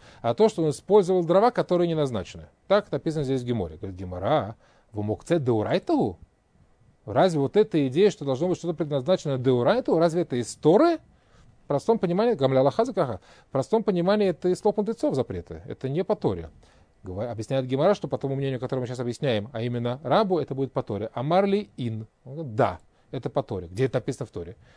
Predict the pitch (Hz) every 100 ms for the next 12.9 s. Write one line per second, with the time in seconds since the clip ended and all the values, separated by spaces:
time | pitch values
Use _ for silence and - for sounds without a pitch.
0 | _ 165 - 294 202 - 208 240 147 92
1 | - _ _ - - 135 156 151 175 247
2 | 196 185 220 180 156 247 202 170 226 214
3 | 180 156 175 151 123 85 - - - -
4 | - 131 135 - 214 202 160 170 247 -
5 | 135 208 202 190 - 185 156 196 170 185
6 | - 180 208 196 190 160 170 - 92 76
7 | - - - 127 185 185 151 156 143 139
8 | 175 143 139 - 170 156 - 139 175 151
9 | - 151 156 160 - 139 110 92 113 202
10 | 247 - - - - 131 202 233 160 185
11 | 175 165 190 160 147 - 170 185 170 156
12 | 160 156 147 135 123 113 151 - 220